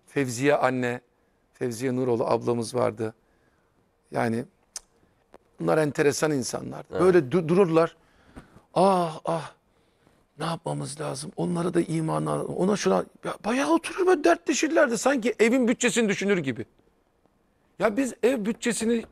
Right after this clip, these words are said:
Speaker 1: duymadık annemizden. Evde yemek eksikliği mevzunu, dert olduğunu görmedik.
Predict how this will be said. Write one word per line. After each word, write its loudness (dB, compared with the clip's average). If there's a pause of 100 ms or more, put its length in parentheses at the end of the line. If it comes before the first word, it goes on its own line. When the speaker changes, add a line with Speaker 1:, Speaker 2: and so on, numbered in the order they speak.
(120)
Speaker 1:
duymadık 4
annemizden. -4 (680)
Evde 2
yemek 0
eksikliği -4
mevzunu, 0
dert 4
olduğunu 2
görmedik. 0